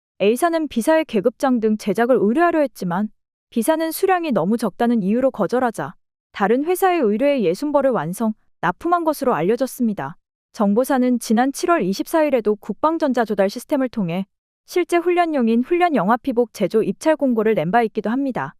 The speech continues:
훈련 영화 피복은 북한 인민군 전술복 등으로 사용하는 군복을 뜻하는 말인데 정보사가 칠월 낸 훈련 영화 피복 제조 입찰 공고는 강원도 지역에 한정됐다는 점도 이상합니다.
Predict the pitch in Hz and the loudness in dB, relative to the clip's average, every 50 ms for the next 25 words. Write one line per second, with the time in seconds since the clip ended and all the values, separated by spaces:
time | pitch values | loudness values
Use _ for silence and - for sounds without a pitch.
0 | _ _ _ _ _ _ - 359 359 359 370 359 359 320 330 311 - - 294 247 | _ _ _ _ _ _ -2 0 2 2 2 2 2 2 2 0 0 0 0 0
1 | 247 202 233 233 226 - - 214 - - 294 294 254 185 190 208 254 269 269 226 | 2 2 2 0 0 -2 -4 -6 -2 0 0 2 2 2 2 2 2 2 0 0
2 | 247 240 233 - 208 170 190 - 285 285 294 294 _ - 262 226 214 214 220 - | 0 0 0 -2 -2 -2 -2 0 0 0 0 0 _ 0 0 0 2 0 -2 0
3 | - 359 359 339 339 302 269 262 247 - - 202 202 233 247 269 254 - 285 - | 0 0 2 2 2 0 0 0 -2 0 0 0 2 2 2 0 0 -2 -2 -4
4 | - 320 302 277 247 185 147 160 160 165 165 240 254 233 - _ _ _ _ _ | -4 -2 -2 0 0 0 -2 -2 -4 -4 -2 -2 -2 -2 -4 _ _ _ _ _
5 | _ _ - - 196 202 208 240 262 - 269 240 240 247 - - - 359 359 349 | _ _ -4 -2 0 2 2 0 0 0 0 0 0 0 -2 -2 -2 0 2 2
6 | 311 302 285 294 285 - 359 349 359 359 320 277 233 214 - - - 196 180 180 | 2 2 0 0 0 0 0 2 0 0 0 0 0 0 0 -2 -4 -4 -4 -4
7 | - - - 175 - 208 180 190 - - - 311 302 302 285 254 202 180 170 208 | -6 -4 -4 -2 -2 -2 -2 -2 -4 -2 -2 0 0 0 -2 -2 -2 -2 -2 0
8 | 226 202 - _ _ _ _ _ _ _ - - 208 208 226 262 285 277 302 269 | -2 -2 -4 _ _ _ _ _ _ _ -6 0 2 2 2 2 2 0 0 0
9 | - - 233 220 226 220 262 294 359 349 392 370 349 339 302 - 262 240 240 240 | 0 2 2 2 2 0 -2 -2 -2 0 0 0 0 0 -2 0 0 0 0 0
10 | - 196 160 165 185 160 196 196 285 294 285 269 247 214 185 - 147 151 190 | -2 -2 -4 -2 -2 -2 -2 0 0 0 0 2 0 0 -2 -4 -6 -8 -8